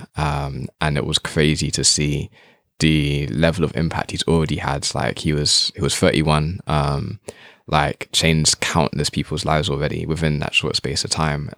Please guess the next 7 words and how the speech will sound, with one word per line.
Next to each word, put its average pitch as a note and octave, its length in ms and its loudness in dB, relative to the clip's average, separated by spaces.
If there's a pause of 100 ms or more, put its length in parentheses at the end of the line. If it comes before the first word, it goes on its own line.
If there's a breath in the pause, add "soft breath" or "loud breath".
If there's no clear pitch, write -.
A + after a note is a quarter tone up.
And C#2+ 460 -2 (520 loud breath)
it E2 140 2
felt, G2 420 4 (120)
it F2+ 60 6
was E2+ 140 2
really F#2+ 160 4
difficult E2+ 560 2